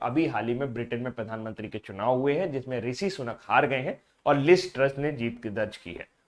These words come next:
अब लिज ट्रस जो है, वो ब्रिटेन की नई प्रधानमंत्री हैं, लेकिन सुनने में आ रहा है कि ऋषि सुनक के आसपास के जितने भी लोग थे, जितने भी ऋषि सुनक के सगे वाले थे, वो सबको वहां से हटा रही हैं और एक नए तरीके से वहां पर कैबिनेट को फॉर्म कर रही हैं। तो सुले-, सुवेला ब्रेवरमैन जो है, इन्होंने प्रीति पटेल की जगह ली है।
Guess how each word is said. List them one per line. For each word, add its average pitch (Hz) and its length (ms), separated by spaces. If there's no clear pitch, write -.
अब 123 140
लिज 160 240
ट्रस 160 180
जो 156 140
है, 170 140
वो 202 120
ब्रिटेन 131 340
की 131 80
नई 117 200
प्रधानमंत्री 139 600
हैं, 185 100
लेकिन 131 280
सुनने 156 260
में 160 120
आ 139 60
रहा 147 120
है 170 60
कि 165 80
ऋषि 135 240
सुनक 147 260
के 156 180
आसपास 127 400
के 139 80
जितने 127 320
भी 156 160
लोग 123 360
थे, 113 80
जितने 180 300
भी 185 100
ऋषि 151 220
सुनक 143 280
के 147 80
सगे 131 260
वाले 110 260
थे, 107 140
वो 147 60
सबको 147 420
वहां 107 180
से 107 100
हटा 95 220
रही 101 140
हैं 185 80
और 190 160
एक 139 120
नए 120 200
तरीके 104 300
से 120 120
वहां 104 160
पर 208 120
कैबिनेट 139 360
को 160 60
फॉर्म 156 300
कर 135 120
रही 95 240
हैं। 85 100
तो 101 80
सुले-, 151 480
सुवेला 160 420
ब्रेवरमैन 151 680
जो 139 120
है, 165 140
इन्होंने 139 240
प्रीति 151 360
पटेल 113 340
की 120 120
जगह 104 220
ली 107 200
है। 156 320